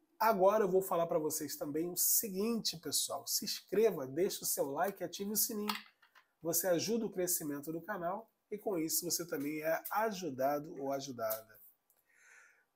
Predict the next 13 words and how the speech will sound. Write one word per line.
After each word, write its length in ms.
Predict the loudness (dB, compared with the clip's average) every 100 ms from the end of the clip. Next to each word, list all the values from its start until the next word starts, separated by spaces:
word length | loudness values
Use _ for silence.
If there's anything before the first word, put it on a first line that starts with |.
| 12
Como 300 | 12 12 12
ele 200 | 12 12
ou 40 |
ela 120 | 12
está 280 | 10 6 2
em 40 | 4
relação 460 | 2 4 4 4
a 20 |
você 360 | 2 4 6 4
agora, 640 | 0 -2 2 8 10 10
pessoal? 520 | 6 2 0 0 -4 -4
Vamos 260 | -2 0
ver? 340 | 4 6 6